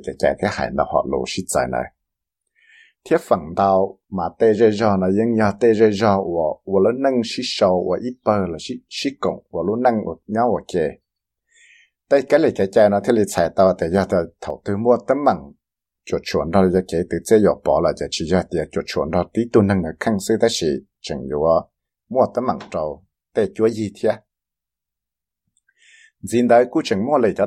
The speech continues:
tấm bằng chuột chuột đó là cái một sát la tới chỉ gì? Đời cho tấm bằng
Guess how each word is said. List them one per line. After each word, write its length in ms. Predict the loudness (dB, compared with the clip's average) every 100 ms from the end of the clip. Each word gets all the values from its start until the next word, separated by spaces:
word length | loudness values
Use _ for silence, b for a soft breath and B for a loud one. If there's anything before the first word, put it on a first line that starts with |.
| -2
tấm 80 | -2
bằng 260 | -2 -4 -12
chuột 160 | -4 -4
chuột 260 | 0 0 2 2
đó 100 | 4
là 80 | 4 2
cái 160 | -2
một 140 | -2 -4
sát 200 | -2 0
la 180 | 2 0 -4
tới 120 | -10
chỉ 160 | -8 -8
gì? 360 | -6 -6 -6 -14 _ _
Đời 360 | 0 2 2 0
cho 100 | -4 0
tấm 120 | 0
bằng 180 | 0